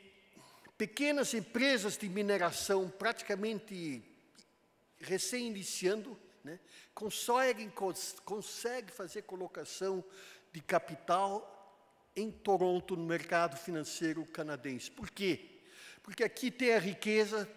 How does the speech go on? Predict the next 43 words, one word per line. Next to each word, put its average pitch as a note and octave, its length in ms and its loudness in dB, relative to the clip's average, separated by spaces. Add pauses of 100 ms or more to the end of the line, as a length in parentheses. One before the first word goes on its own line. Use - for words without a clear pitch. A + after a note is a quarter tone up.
(160)
tem A#3+ 220 2
gente G3+ 440 0
se - 280 0
aventurando F3+ 680 2
e E3 60 -4
tendo F#3 240 0
a E3+ 40 0
coragem, F#3+ 460 4 (320)
e G3+ 120 -4
lá G#3 260 6
existe F#3+ 340 -2
um G3 40 -2
mercado F#3+ 400 0
especializado F3 1120 -2 (240)
em E3+ 160 -4
apoio D#3+ 500 -2
do D#3+ 140 -12
processo D3 520 -8
de C#3+ 60 -16
mineração. C3+ 420 -8 (380)
Quer G#3 80 -12
dizer, C4+ 240 -10
é B3 120 -8
um C4+ 120 -8
tema B3+ 400 2
que - 160 -2
eu A3 40 4
diria G#3+ 240 -4
o - 20 -2
seguinte: G3+ 640 -8
há F3+ 120 -4
dez G#3 400 -2
anos, G#3+ 280 -2
há F3 80 2
vinte G3 340 -4
anos, G3+ 160 -2
eu F3+ 60 -6
poderia F3 340 -4
imaginar D#3 560 -4
que - 140 -14
isso - 160 -6
pudesse D#3+ 400 -2
acontecer. C#3+ 600 -6